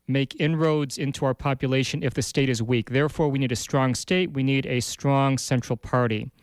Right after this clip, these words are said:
The second thing is that with these devastated economies, the state, the leaders might argue, "Look, if we don't all get together on the same page and we tell you what to do and we all follow the same program,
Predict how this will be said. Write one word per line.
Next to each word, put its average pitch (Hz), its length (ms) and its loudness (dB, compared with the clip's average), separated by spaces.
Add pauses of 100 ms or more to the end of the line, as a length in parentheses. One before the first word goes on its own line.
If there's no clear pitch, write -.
(1000)
The 131 80 -4
second 214 440 0
thing 139 320 2
is 131 480 0
that 127 260 0
with 156 400 -4
these 143 220 0
devastated 131 480 0
economies, 143 760 0 (360)
the 131 360 0
state, - 600 -2
the 127 140 -2
leaders 143 520 0
might 131 220 0
argue, 131 420 0
"Look, 131 320 0
if 131 220 -2
we 160 160 2
don't 156 280 2
all 143 260 2
get 143 220 -4
together 139 420 0
on 127 100 2
the 123 80 0
same 127 380 0
page 147 560 0
and 123 240 0
we 170 140 2
tell 165 400 0
you 147 200 2
what 131 260 -2
to 139 100 -4
do 147 380 2
and 135 160 0
we 147 180 2
all 151 140 2
follow 156 400 0
the 131 100 -4
same 131 280 0
program, 127 800 0